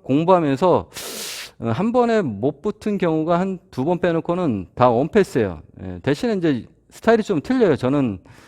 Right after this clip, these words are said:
단기간 공부하는 스타일이 아니라 한 삼 개월 정도 잡고, 그쵸?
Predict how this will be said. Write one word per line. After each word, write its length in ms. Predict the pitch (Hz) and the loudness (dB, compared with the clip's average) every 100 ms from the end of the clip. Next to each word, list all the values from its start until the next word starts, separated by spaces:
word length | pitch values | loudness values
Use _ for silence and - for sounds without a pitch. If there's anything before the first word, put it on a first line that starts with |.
| - _ - | -20 _ -10
단기간 540 | 123 123 165 226 226 | -2 0 2 2 2
공부하는 460 | 160 143 156 156 151 | 2 2 2 2 0
스타일이 400 | - - 151 143 | -4 -2 0 2
아니라 280 | 123 123 127 | 0 0 0
한 120 | 123 | -2
삼 260 | - 220 | -2 0
개월 180 | 220 190 | 2 0
정도 280 | 143 123 120 | 0 -2 -2
잡고, 320 | 113 107 104 | -2 -4 -4
그쵸? 360 | 104 - 156 | -4 2 2